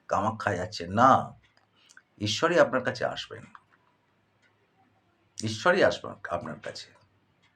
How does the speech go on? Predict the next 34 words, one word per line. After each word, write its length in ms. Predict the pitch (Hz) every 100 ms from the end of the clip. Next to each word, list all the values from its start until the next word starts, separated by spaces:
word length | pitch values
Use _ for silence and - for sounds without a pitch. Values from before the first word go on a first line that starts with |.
| _ _ _ _ _ _ -
প্রচুর 380 | 135 202 220
মানুষ 420 | 175 147 180 190 151
আমাদের 300 | 151 156 147
মুখ্যমন্ত্রীর 520 | 139 139 151 147 120
বাড়ি 240 | 90 87
যায়, 220 | 80 - - _ _ _ _ _ _ _
কিন্তু 220 | 113 110 127
মুখ্যমন্ত্রী 580 | 113 113 165 170 175
তো 80 | 170
সবার 240 | 170 143 156
বাড়ি 160 | 165
যায় 200 | 147 165
না, 120 | 226
কিন্তু 220 | - 143 147
কিছু 200 | 135 143
কিছু 180 | 156
লোকের 220 | 156 147 135
বাড়িতে 300 | 120 113 98
যায়, 200 | 69 -
এটা 600 | - _ _ _ _ -
শিওর। 380 | - 113 - - _ _ _ _ _ _ _ _ _ _ _ _ _ _ _ _
দেখবেন 360 | 98 147 170 156
সেলিব্রিটিরা 760 | 160 135 151 160 170 175 165 147
কিছু 240 | 139 151
কিছু 200 | 156 143
লোকের 240 | 143 123
বাড়ি 240 | 98 85 82
যায়, 240 | 67 - - - -
আর 120 | 98
প্রচুর 380 | - 131 185 170
মানুষ 260 | 175 175 165
সেলিব্রিটির 420 | 151 143 131 104
বাড়ি 220 | 76 71
যায়। 180 | 57